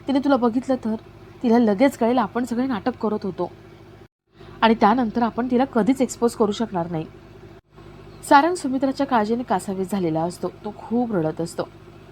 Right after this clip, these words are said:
सारंगला आपल्या सगळ्या चुका आठवतात. सारंग म्हणतो, "दादा, अरे मी कसा वागत होतो आत्तापर्यंत, आत्ता मला अक्कल आलीये. पण आता उशीर तर झाला नसेल ना?" "दादा, मागचं सगळं आठवलं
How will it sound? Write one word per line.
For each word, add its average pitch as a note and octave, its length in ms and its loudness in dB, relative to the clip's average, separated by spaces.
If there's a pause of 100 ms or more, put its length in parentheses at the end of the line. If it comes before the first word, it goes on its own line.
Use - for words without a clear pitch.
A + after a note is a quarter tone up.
(680)
सारंगला D#4 360 6
आपल्या C#4 240 0
सगळ्या A#3 320 -2
चुका A3 260 -4
आठवतात. F3+ 400 -4 (680)
सारंग F#3 300 0
म्हणतो, F#3 340 -6 (180)
"दादा, F#3+ 320 -4 (440)
अरे G#3+ 120 2
मी B3+ 100 0
कसा A#3+ 320 0
वागत C4+ 280 0
होतो A#3 180 -2
आत्तापर्यंत, G3 640 -2 (520)
आत्ता - 280 4
मला B3 240 6
अक्कल G#3+ 320 0
आलीये. F#3+ 300 0 (1400)
पण C4 100 4
आता B3 160 2
उशीर C4+ 380 0
तर D#4 80 4
झाला C#4 220 2
नसेल B3+ 320 -2
ना?" A3 200 0 (1160)
"दादा, F#3+ 260 0 (280)
मागचं A#3+ 300 -2
सगळं A#3 240 -2
आठवलं G#3+ 320 2